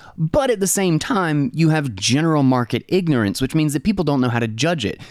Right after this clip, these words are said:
The only thing that they can use to judge it is how many times did it break?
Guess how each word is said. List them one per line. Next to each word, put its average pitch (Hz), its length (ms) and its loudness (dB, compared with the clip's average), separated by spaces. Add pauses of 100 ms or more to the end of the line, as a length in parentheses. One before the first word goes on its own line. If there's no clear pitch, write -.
(200)
The 117 100 4
only 214 220 2
thing 160 220 2
that 117 60 0
they 123 140 2
can 107 180 4
use 147 360 2
to 113 100 0
judge 151 360 0
it 98 180 0 (280)
is 135 380 0 (400)
how 160 180 -2
many 208 160 4
times 151 300 2
did 143 140 2
it 135 100 -4
break? 123 420 -4